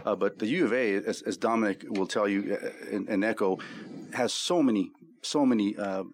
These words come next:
products coming out, technology and inventions,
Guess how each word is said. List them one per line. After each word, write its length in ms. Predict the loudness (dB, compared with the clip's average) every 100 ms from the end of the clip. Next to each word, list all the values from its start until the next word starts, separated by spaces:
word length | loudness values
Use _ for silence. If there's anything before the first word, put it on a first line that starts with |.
| -2
products 360 | 2 2 0
coming 240 | -2 0 2
out, 200 | 0 -2
technology 580 | -2 0 2 2 2
and 80 | 0
inventions, 640 | 0 0 -2 -2 -2 -4